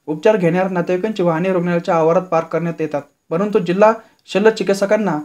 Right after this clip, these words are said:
रुग्णालयाच्या आवारात वाहने पार्क केल्याने वावडे होत आहे. तोफखाना पोलिसांनी वरिष्ठांच्या आदेशाने मंगळवारी सायंकाळी सर्व वाहने बाहेर काढत मेन गेटला बॅरिकेड लावले आहेत.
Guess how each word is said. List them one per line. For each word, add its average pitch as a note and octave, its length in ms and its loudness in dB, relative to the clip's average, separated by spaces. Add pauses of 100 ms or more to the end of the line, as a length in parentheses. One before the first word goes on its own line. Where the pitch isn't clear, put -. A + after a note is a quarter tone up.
(180)
रुग्णालयाच्या G3+ 420 2
आवारात F3+ 400 4
वाहने E3+ 220 -2
पार्क F3 260 -2
केल्याने F3 520 -2 (380)
वावडे F#3+ 340 4 (160)
होत D#3+ 200 -2
आहे. C#3+ 200 2 (260)
तोफखाना G#3 340 2
पोलिसांनी G#3+ 420 0
वरिष्ठांच्या F#3+ 520 2
आदेशाने F#3+ 400 0
मंगळवारी F3 460 2
सायंकाळी F3 440 0
सर्व F#3+ 260 0
वाहने F3 240 2
बाहेर D#3+ 280 0
काढत F3 680 -2
मेन F#3+ 240 0
गेटला F3 260 0
बॅरिकेड E3 360 0 (100)
लावले D#3+ 240 2
आहेत. C#3 160 -2